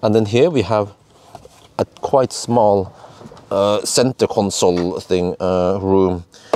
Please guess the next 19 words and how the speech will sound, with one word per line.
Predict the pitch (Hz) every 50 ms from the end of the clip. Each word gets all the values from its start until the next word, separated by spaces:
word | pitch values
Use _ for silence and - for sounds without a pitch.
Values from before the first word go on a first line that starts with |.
| - - _ _ -
And | - 104 101 98
we | 107
have | - 127 127 110 -
twelve | - - 131 120 107 101
volt | 107 98 - -
outlet | 104 104 107 - 101 92 92 - _ - -
there. | 95 87 92 98 101 107 120 143 165 165 156 - _ _ _ _ _ _ - - - - - _ _ _ -
And | 101 101
then | 117 117 113 104
we | 101 101
have | 95 - 110 107 101 95 90 98 _ _ - _ _ - - _ _ _ _ _ - - _ -
two | - - - 143 120 104
U | 98 101 98
S | 92 -
B | - 110 98
C | - - - - 110 98 90 87
there. | 82 104 101 98 95 90
So | 80 - - 101 101 101 101 98 - - - _ - - - - - - - - - - - -
yeah, | 113 113 110 101